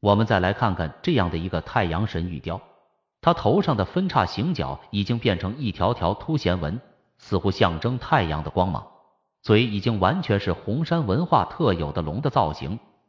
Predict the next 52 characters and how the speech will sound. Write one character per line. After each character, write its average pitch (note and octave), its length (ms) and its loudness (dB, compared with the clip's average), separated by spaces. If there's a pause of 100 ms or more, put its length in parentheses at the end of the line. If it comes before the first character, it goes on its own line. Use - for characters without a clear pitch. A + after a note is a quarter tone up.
应 F#2+ 180 2
该 F#2 140 2
是 F2 140 -4
更 G#2 280 -2
具 E2+ 180 -2
神 D#2 220 -6
的 F2 80 -4
身 D#2+ 220 -4
份。 D2+ 120 -8 (680)
因 A#2 160 4
此， D#2 180 -6 (320)
把 F#2 200 6
这 G#2 120 2
类 F#2 120 2
红 A#2+ 280 -4
山 D3+ 220 0
文 A2+ 180 2
化 A#2+ 220 2
玉 C#3 180 -4
器 F#2 180 -4
定 G#2 300 -4
名 F#2+ 140 -4
为 G2+ 120 2
太 - 220 -2
阳 D#2+ 240 0
神， F2 240 -6 (380)
也 F2+ 180 2
应 G2+ 160 -2
该 G2 140 2
是 - 140 -4
完 D#2 300 -2
全 D#2 220 -4
不 D2+ 100 -10
错 C#2 240 -4
的。 - 80 -14 (1120)
笔 E3+ 160 6
者 C3+ 140 8
上 C#3+ 260 4
述 G2+ 140 2
观 C#3+ 220 2
点 C#2 320 -4
在 G2 160 6
上 D#3 260 4
海 D#2 200 2
的 F2+ 80 0
工 F3 200 2
艺 D#3+ 100 6
美 D#2+ 260 2
术 C3 200 2
杂 D2+ 240 0
志 E3+ 180 2
上 - 180 -4